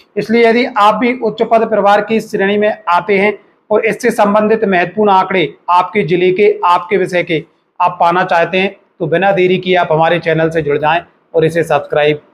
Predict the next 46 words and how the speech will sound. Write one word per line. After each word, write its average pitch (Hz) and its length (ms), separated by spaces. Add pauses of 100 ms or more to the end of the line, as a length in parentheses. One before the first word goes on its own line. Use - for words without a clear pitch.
(120)
जरूर 131 320
कर 120 120
लें। 113 180 (380)
तो 214 40
साथियों, 247 400
आज 220 200
जो 233 160
हम 233 160
आंकड़े 220 300
आपके 208 300
बीच 214 180
रखने 185 280
वाले 160 260
हैं 139 120 (420)
वो 202 120
माध्यमिक 180 420
शिक्षकों 208 420
के 214 120
होंगे 196 280 (420)
और 190 140
माध्यमिक 202 400
शिक्षकों 233 400
के 247 200
राज्य 208 400
स्तर 220 220
पर 226 180 (160)
कितने 226 320
पदों 220 280
पर 226 140
उच्च 208 180
पद 214 160
प्रभार 185 360
होने 185 200
वाला 190 280
है, 190 100 (420)
प्रत्येक 220 400
विषय 233 260
का 240 160
जो 226 140
आंकड़ा 208 300
है 196 200
वह 180 160
क्या 214 280
रहने 202 260
वाला 196 240
है, 196 140